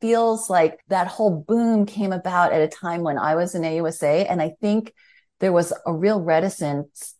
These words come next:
to participate in social media because of, you know, the work we did. And definitely that was also <laughs> a challenge. It's a challenge because I didn't understand how that worked and how effective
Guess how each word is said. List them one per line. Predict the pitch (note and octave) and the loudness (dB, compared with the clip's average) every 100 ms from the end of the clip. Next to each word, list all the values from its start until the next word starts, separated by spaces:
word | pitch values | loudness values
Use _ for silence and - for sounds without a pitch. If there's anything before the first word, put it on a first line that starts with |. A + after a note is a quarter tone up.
| _ - | _ -12
to | - F#3 E3+ D#3+ D#3 D3+ D3 - - | -2 2 4 4 4 2 -2 -6 -10
participate | - E3 - E3 G3+ A3+ G#3 A3 A3+ - _ _ - | -8 -6 -4 -6 -6 -2 2 2 0 -8 _ _ -2
in | F#3 | 0
social | G3 G#3 G#3+ A3+ | 0 -2 -2 -2
media | G#3+ A3 A3+ G#3+ | 0 2 0 -2
because | - F3 D#3+ E3+ | -6 -4 -4 -2
of, | F#3+ F3+ _ | -6 -6 _
you | F3 | -6
know, | D3+ C#3+ D3 - | -4 -4 -6 -6
the | D#3+ | -2
work | D3+ D#3+ G3+ | 0 0 0
we | G3+ | 0
did. | G#3+ A3 A#3 A3+ - _ _ _ - | 0 -2 -4 -6 -18 _ _ _ -2
And | F3+ F3 E3+ E3+ E3+ - _ - | 2 6 6 4 0 -4 _ 0
definitely | A#3 G#3 A#3+ A#3 F#3+ F#3 F3+ | 4 4 2 0 2 2 4
that | F3+ F3 | 4 4
was | F#3 F3+ | 2 2
also | F3 F3+ - - _ | 2 2 0 -14 _
<laughs> | _ | _
a | - | -10
challenge. | A#3+ - - - - A3+ - - - | -10 -10 -6 -6 -6 -6 -6 -12 -12
It's | D4+ A#3+ A#3+ | 2 4 4
a | |
challenge | A#3+ B3 B3 A#3+ A3+ | 0 0 2 2 0
because | A3 G#3+ | 0 0
I | G#3+ | 2
didn't | F#3 A3 | 4 6
understand | G#3 G3+ G3 G3+ F#3 | 6 4 0 -2 -4
how | F#3 F3+ | -2 -2
that | E3 D3+ D3+ E3+ | 4 4 4 0
worked | E3 E3 E3 | -2 -2 -4
and | E3 D3+ G3+ | -6 -6 -2
how | G#3 F#3+ E3+ E3 - _ _ - | 2 4 2 0 -6 _ _ -10
effective | F3 - F#3 - G3 G3 G#3 | -6 -2 -2 0 0 2 0